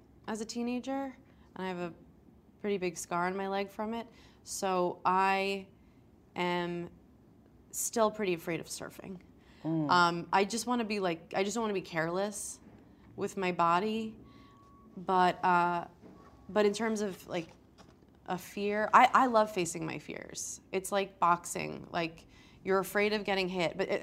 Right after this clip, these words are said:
Speaker 1: if you actually get in the ring and you spar with someone, you're, you're so afraid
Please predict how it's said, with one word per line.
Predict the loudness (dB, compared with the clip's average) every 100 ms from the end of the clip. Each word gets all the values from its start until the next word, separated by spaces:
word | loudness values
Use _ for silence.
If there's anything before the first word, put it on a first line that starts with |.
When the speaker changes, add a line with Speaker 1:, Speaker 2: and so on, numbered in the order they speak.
| -4
Speaker 1:
if | -4
you | 2
actually | 4 4 0
get | 2 2
in | 0
the | -2
ring | -2 -2
and | -4
you | -6
spar | -2 2 2
with | 2
someone, | -2 -6 -6 -10 -14 -20 -18 -4
you're, | -4 -2
you're | -2
so | -2 2 4 4
afraid | 0 -2 -2 -2 -6